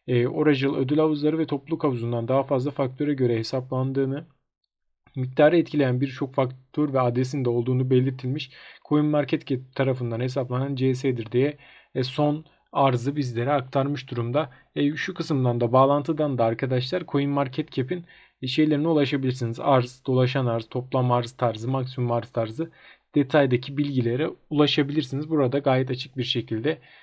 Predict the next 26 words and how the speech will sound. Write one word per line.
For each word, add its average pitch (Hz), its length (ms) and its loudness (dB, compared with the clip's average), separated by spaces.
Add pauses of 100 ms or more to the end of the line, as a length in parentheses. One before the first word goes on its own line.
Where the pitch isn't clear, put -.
(120)
açıklanmış 127 800 -4
durumda 160 320 2
arkadaşlar. 117 600 -2 (280)
Ve 147 100 0
son 180 200 -4
olarak 123 460 2
da 117 100 -2
Terra 156 280 0
Money'nin 147 560 -2
önemli 131 400 0
bir 131 100 -4
açıklaması 135 680 -4
var. 135 180 0 (380)
Yine 147 300 2 (100)
Lunatic 135 400 0 (240)
yönetim 135 380 -2
forumu 127 360 2
yeni 135 260 2
bir 117 140 0
güncelleme 127 520 0
aldı. 151 320 0
Agora 151 340 2
artık 123 320 0
mobil 135 280 2
uyumlu 127 400 2
diyerekten 117 540 -2